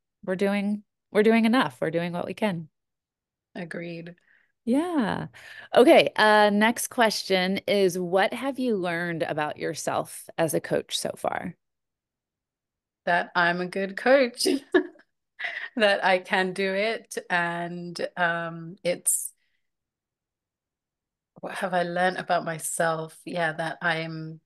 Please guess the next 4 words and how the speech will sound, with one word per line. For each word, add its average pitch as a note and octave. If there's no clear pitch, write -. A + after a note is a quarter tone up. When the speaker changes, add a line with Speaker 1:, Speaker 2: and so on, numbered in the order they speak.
Speaker 2:
yeah, G3
the D#3
confidence E3+
has, D3+